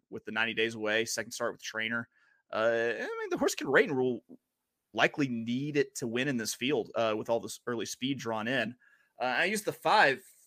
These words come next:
Front Run the Fed for, I'm gonna butcher this, uh, Kaio Karamori, uh, who puts Raylu up. Gotta love Raylu.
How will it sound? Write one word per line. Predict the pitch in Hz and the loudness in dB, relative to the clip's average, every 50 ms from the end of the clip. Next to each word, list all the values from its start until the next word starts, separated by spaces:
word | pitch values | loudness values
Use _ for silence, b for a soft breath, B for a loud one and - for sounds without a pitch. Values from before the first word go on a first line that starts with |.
| _ - | _ 2
Front | 175 202 240 - - | 4 4 4 4 2
Run | 208 220 220 185 | 0 2 2 2
the | 160 | 0
Fed | - - - 208 220 214 180 156 135 | 2 8 12 12 12 12 12 12 8
for, | - - 156 139 135 135 131 127 123 120 - _ _ _ - | 2 2 4 4 6 6 4 4 2 0 -2 _ _ _ 0
I'm | - 131 170 185 | 4 4 6 6
gonna | 170 151 120 - _ _ _ _ _ _ _ _ _ _ _ _ _ _ _ _ _ - | 4 0 -2 -6 _ _ _ _ _ _ _ _ _ _ _ _ _ _ _ _ _ 0
butcher | 139 165 - - 143 | 0 0 2 2 2
this, | 143 170 160 127 - - - - - | 4 6 6 6 4 2 -2 2 4
uh, | 131 131 127 127 127 127 120 107 - - | 6 6 8 8 8 6 4 2 0 -4
Kaio | - - 175 190 226 208 170 160 160 156 151 151 147 139 - - - - | -2 4 10 12 12 12 12 12 12 12 12 12 12 10 8 4 -4 -12
Karamori, | - 170 180 175 165 156 143 135 147 190 156 117 107 107 123 - - _ _ _ _ _ - | -6 -2 0 2 2 2 2 2 2 2 2 2 2 2 0 -4 -12 _ _ _ _ _ -4
uh, | 123 123 123 120 113 120 127 135 | 0 4 4 4 4 2 -4 -6
who | 135 | -4
puts | 127 160 143 120 | 0 -2 -2 -2
Raylu | 110 110 123 143 156 139 120 110 110 | 0 2 4 4 4 4 4 2 2
up. | 107 110 107 - _ _ _ _ _ _ - | 2 2 0 -2 _ _ _ _ _ _ -10
Gotta | 147 135 131 110 | -6 -4 -4 -2
love | 104 98 87 | -2 -4 -4
Raylu. | 98 101 101 95 95 - | -4 -6 -6 -6 -8 -10